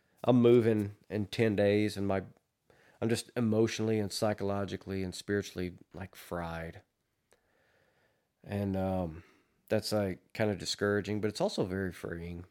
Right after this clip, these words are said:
'cause I'm just like, "Okay, God, you're in control." And so all I can do is, like, just show up and just be present to my people. And I feel like a monster.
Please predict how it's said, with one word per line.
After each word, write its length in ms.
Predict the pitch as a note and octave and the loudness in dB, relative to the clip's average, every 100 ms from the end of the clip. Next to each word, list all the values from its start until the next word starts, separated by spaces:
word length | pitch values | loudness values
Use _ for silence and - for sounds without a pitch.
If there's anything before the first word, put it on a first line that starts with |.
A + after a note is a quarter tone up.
| _ _ _ | _ _ _
'cause 140 | - G#2+ | -14 -8
I'm 140 | A2 | -6
just 180 | G2+ - | -8 -8
like, 260 | F#2+ F2 - | -8 -8 -8
"Okay, 360 | A#2 - E2+ | -8 -8 -8
God, 480 | E2 F2 F2 F2 G2+ _ _ _ _ _ _ _ _ _ _ | -6 -6 -6 -8 -12 _ _ _ _ _ _ _ _ _ _
you're 200 | - A2+ | -6 -2
in 60 | A#2+ | -2
control." 680 | G2+ E2 - D#2+ E2+ F2+ G2+ - _ _ _ _ _ _ _ | -4 -10 -10 -10 -8 -8 -10 -18 _ _ _ _ _ _ _
And 180 | - A2 | -4 -2
so 160 | - A2 | 4 6
all 140 | A#2 | 8
I 80 | B2+ | 6
can 220 | A#2 G2+ | 4 0
do 240 | G#2 A2 | 2 2
is, 160 | G#2 F#2 | 2 0
like, 160 | G2 F#2+ | -2 -2
just 180 | G2 | -4
show 380 | - - A2 G#2 | -4 -2 2 4
up 340 | F#2 F2 F#2 F#2 | 2 0 -4 -6
and 100 | F#2 | -6
just 280 | F#2+ - _ _ _ _ _ | -6 -10 _ _ _ _ _
be 140 | - A2+ | -6 -4
present 400 | - A2 F2+ - | -2 -4 -4 -6
to 80 | F#2+ | -6
my 120 | F2 | -6
people. 540 | - E2+ E2+ - - G#2 _ _ _ _ _ _ _ _ _ | -8 -12 -12 -12 -12 -14 _ _ _ _ _ _ _ _ _
And 180 | G#2 A2 | 2 4
I 60 | G#2 | 2
feel 220 | - C#3 | 4 4
like 240 | A#2 G#2 | 6 4
a 60 | G2 | 0
monster. 640 | F#2+ F#2 F#2+ - G#2+ G2+ | -2 0 -2 -4 -2 -2